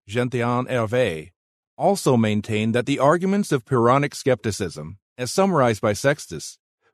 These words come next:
could be used to defend Christianity. Pyrrhonic skepticism is named after Pyrrho of Elis, circa three fifteen to two seventy-five B C E, an obscure figure who is portrayed in secondary accounts as a complete doubter,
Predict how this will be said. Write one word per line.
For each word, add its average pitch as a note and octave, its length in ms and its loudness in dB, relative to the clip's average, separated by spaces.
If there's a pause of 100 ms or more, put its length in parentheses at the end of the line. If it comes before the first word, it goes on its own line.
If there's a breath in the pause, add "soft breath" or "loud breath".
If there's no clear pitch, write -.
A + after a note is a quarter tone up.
could D#3+ 120 0
be E3 100 2
used F3+ 360 -2
to F#3+ 60 0
defend G3 440 0
Christianity. F#2+ 840 0 (960)
Pyrrhonic E3 440 2
skepticism G#2+ 760 0
is A2+ 140 -4
named D#3 240 0
after C#3 260 -2
Pyrrho B2 440 4
of B2+ 100 4
Elis, C3+ 500 -2 (220)
circa C#3 320 0
three C3 260 -2
fifteen A#2+ 560 -2
to A#2 80 -4
two C3 180 -4
seventy-five A2+ 720 -2
B A2+ 160 -2
C A2 200 -6
E, F#2 460 -6 (360)
an D3 120 -2
obscure E3+ 480 0
figure A2+ 480 2
who C#3 140 2
is C3 100 -2
portrayed E3 480 -2
in E3 80 -4
secondary C#3+ 580 0
accounts G#2+ 480 -2
as B2 180 -4
a C3+ 60 -2
complete C#3 480 -4
doubter, C#3+ 460 0